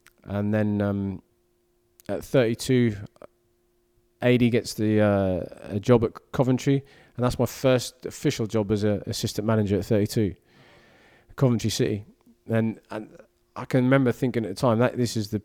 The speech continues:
this is the peak, you know. You know, thirty-two, assistant manager of the championship,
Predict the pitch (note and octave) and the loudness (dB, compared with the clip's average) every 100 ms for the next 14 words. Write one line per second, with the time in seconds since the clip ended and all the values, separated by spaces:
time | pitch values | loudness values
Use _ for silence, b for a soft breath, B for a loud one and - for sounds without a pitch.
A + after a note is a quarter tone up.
0 | _ - A#2 G#2 G2+ - A2 - - F2+ | _ -6 -4 -2 0 2 0 -2 -8 -6
1 | G2 A2 _ b b b b b b b | -4 -6 _ b b b b b b b
2 | b _ - - B2+ G#2+ - A#2 A#2 - | b _ -10 -4 -4 -4 2 4 4 2
3 | C3+ - A#2 A2 G#2+ G2+ - A2+ A2+ G#2+ | -2 0 0 2 0 -2 -2 -2 0 -2
4 | A#2+ A2 | -2 -4